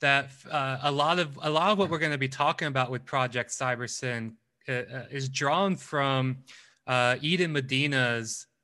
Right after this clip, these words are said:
excellent book, um, which is a history of Cybersyn, called Cybernetic Revolutionaries. We'll throw a link to this in the, in the episode notes. Highly recommend everybody pick it up and read it. It, it, it's just a really, really well done and thorough,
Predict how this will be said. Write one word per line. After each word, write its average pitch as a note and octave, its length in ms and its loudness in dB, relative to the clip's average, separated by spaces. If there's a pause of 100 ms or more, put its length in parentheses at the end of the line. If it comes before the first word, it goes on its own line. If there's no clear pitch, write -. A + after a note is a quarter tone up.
excellent E3 680 -2
book, C3 460 0 (340)
um, B2+ 280 0
which C3 160 -2
is B2+ 120 -4
a A#2 60 -2
history C#3 640 0
of C3 220 2
Cybersyn, A#2 1080 -2 (600)
called C3+ 220 0
Cybernetic C3+ 720 2
Revolutionaries. A2+ 1000 -2
We'll C3 80 -4
throw F#3+ 240 2
a - 20 2
link E3+ 260 0
to E3 120 -4
this D3 260 0
in C#3+ 160 -2
the, B2+ 300 2
in C3 120 -2
the A#2+ 360 -2
episode D3 640 0
notes. C#3 400 -2
Highly C4+ 280 2
recommend F#3 420 0
everybody D#3+ 360 4
pick D#3+ 260 -2
it D#3 60 2
up C#3 160 2
and A#2+ 140 -4
read C#3 200 0
it. A#2 140 0
It, D3+ 160 -4
it, E3 180 -6
it's D#3+ 160 -6
just F#3+ 240 0
a C3 80 2
really, E3 500 0
really C#3 400 -2
well D3 360 0
done C3+ 400 0
and A#2+ 160 -6
thorough, C#3 720 0